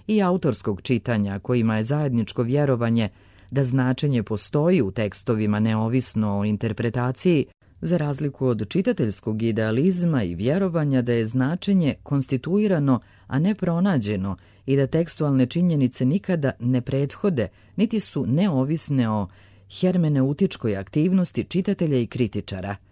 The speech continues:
Književne konvencije ne čekaju u tekstu da budu otkrivene, već prethode tekstu i čine otkrića mogućima. Autorska publika, dakle, ne stvara značenja, već ih otkriva u tekstu, omogućujući čitanje na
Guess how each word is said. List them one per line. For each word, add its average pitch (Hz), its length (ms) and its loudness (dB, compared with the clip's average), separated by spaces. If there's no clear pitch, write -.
Književne 156 560 2
konvencije 143 760 0
ne 139 180 2
čekaju 131 440 0
u 101 60 -2
tekstu 117 540 -4
da 110 140 -2
budu 107 300 -2
otkrivene, 143 640 0
već 123 200 -2
prethode 143 580 0
tekstu 175 580 -2
i 120 60 2
čine 202 360 0
otkrića 135 540 -2
mogućima. 98 720 -2
Autorska 180 500 0
publika, 175 420 0
dakle, 160 320 0
ne 156 180 2
stvara 160 420 -2
značenja, 110 640 0
već 131 220 -2
ih 117 220 -4
otkriva 139 540 -2
u 95 100 -6
tekstu, 160 560 -2
omogućujući 147 840 0
čitanje 170 580 0
na 131 240 2